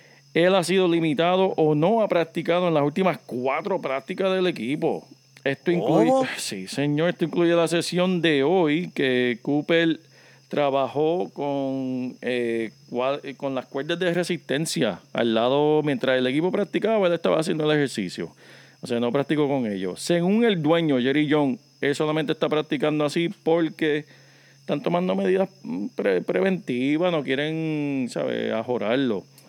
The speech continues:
Speaker 2: Claro.
Speaker 1: Esto es lo mismo que pasó el año pasado, Manny. El año pasado trataron a Amari Cooper de esta manera y yo mismo en el podcast,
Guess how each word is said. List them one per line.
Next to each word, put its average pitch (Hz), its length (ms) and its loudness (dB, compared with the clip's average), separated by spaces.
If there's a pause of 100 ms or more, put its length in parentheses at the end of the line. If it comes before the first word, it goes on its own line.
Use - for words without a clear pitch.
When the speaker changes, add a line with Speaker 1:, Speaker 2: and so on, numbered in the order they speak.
(220)
Speaker 2:
Claro. 139 220 -12 (760)
Speaker 1:
Esto 165 320 4
es 170 60 4
lo 151 160 4
mismo 160 260 2
que 123 80 0
pasó 120 220 0
el 127 80 2
año 123 160 2
pasado, 104 320 0
Manny. 92 260 -4 (1040)
El 123 140 0
año 135 160 2
pasado 143 340 2
trataron 139 400 2
a 139 40 2
Amari 135 200 2
Cooper 135 240 0
de 139 100 2
esta 139 160 -2
manera 139 960 2
y 120 280 -4
yo 151 240 2
mismo 151 340 0
en 135 80 0
el 127 80 0
podcast, 139 520 -2